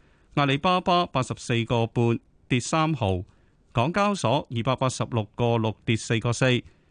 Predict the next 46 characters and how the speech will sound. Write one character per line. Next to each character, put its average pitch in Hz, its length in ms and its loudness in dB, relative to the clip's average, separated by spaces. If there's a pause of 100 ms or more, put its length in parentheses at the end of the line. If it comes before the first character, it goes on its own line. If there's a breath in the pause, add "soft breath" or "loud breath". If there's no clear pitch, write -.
建 147 140 4
設 151 140 -2
銀 101 200 0
行 95 280 0
四 131 260 -2
個 123 180 0
四 127 140 0
毫 95 180 0
四， 113 380 0
升 156 200 -2
一 160 80 0
仙； 170 300 2 (760 soft breath)
小 196 140 0
鵬 127 260 2
汽 143 100 4
車 180 320 2
六 131 140 -4
十 - 160 -2
八 120 220 2
個 120 140 -2
一， 131 120 0 (220)
跌 127 100 4
四 127 260 0
蚊 165 280 2
五 104 200 2
仙； 185 280 2 (360 soft breath)
快 127 220 2
手 117 340 0
六 131 120 -2
十 - 120 -6
一 143 140 -2
個 117 240 0
九， 113 240 0
跌 131 120 -4
個 120 200 2
七； 180 140 2 (500 soft breath)
友 139 140 2
邦 208 180 0
保 139 140 0
險 139 280 2
六 127 140 -2
十 - 160 -4
五 107 320 0
個 123 180 2
五 117 180 2
毫 107 100 0